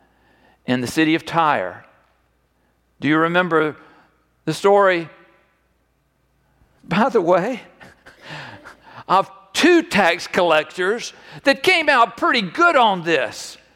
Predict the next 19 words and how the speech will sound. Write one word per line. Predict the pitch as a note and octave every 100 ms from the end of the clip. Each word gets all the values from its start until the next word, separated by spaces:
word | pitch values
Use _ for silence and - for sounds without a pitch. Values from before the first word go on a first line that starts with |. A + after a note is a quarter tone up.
| _ _ _ _ _ -
Matthew, | - G#3+ E4+ F#4+ - F3+ G3 G#3+
who | A#3 A3
is | F#3
writing | B3 D4+ C#4+ A#3 A3
the | G#3+
story, | - F4 F4 G3+ G#3+ C#4+ G3 _ _ _ _ _ _ _ _ _ _ _ _ _ _ _ _ _
and | - B2+
you | C3
remember | C#3 D#3+ D#3+
the |
story | - F3 E3+
of | C#3+
Zacchaeus, | E3+ D#3+ F#3+ G#3+ F#3 - - - _ _ _ _ _ _ _ _ _
whose | - C#3 A#2+
life | C#3+ D#3+ E3
was | C3+ A#2
turned | - E3 C#3
upside | E3+ E3+ E3+ E3+
down | C#3+ B2 F#2+ E2+ G2